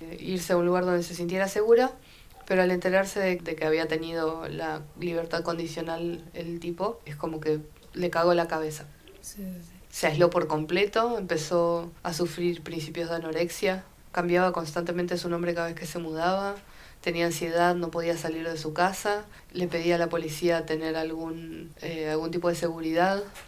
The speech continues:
Speaker 1: pero como no era parte de, o sea, ella no tenía, ¿cómo decirlo? O sea, él no tenía en sí acceso, porque el, la libertad condicional no te permite moverte tanto como se movía ella. Entonces le dijeron que lo máximo que podían hacer es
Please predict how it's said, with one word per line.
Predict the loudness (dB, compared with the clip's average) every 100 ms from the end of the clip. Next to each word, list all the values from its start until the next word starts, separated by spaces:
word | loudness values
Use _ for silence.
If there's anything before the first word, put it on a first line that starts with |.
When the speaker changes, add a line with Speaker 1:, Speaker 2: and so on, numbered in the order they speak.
| -4
Speaker 1:
pero | 0 0
como | -2 -4 -4 -4 -8 -12 -14 -16 -16 -10
no | -4 0
era | 2 4
parte | 4 4 2 -4
de, | -4
o | -2
sea, | 2
ella | 2 0
no | -4 -2
tenía, | -2 -2 -2 -2 -4 -8 -12 -14 -18 -20 -18
¿cómo | -8 -4
decirlo? | -4 -2 -4 -4 -12 -16 0
O |
sea, | 2 4
él | 2
no | 2
tenía | 2 0 0 2 2
en | 2
sí | -2 4 4
acceso, | 2 2 2 2 -2 -2
porque | -2 -2
el, | -2 -4 -8 -10
la | -2
libertad | 2 2 2
condicional | 0 0 -2 -2 -2
no | 0
te | -2
permite | -2 -2 -2 -2 -2 -6 -14
moverte | -14 -10 -4 -4 0 0
tanto | 0 -2 -4
como | -4 -4
se | -4 -6
movía | -4 -2 -2
ella. | -2 -4 -8 -10 -20 -12
Entonces | -6 0 2
le | 2
dijeron | 4 2 2
que | 0
lo | 2
máximo | 2 2 0
que | 0
podían | 2 4 4
hacer | 2 0
es | 0